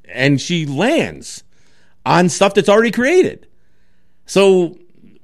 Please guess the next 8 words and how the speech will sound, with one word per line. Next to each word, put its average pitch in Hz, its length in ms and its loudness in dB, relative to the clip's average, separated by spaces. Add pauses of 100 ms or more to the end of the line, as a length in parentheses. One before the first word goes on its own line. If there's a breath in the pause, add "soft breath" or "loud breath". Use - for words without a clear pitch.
(240)
we 170 180 -4
don't 254 280 4
have 202 400 0
this 143 300 2 (420 soft breath)
Genesis 143 680 2
version 120 540 2
that 113 180 2
there's, 113 220 -2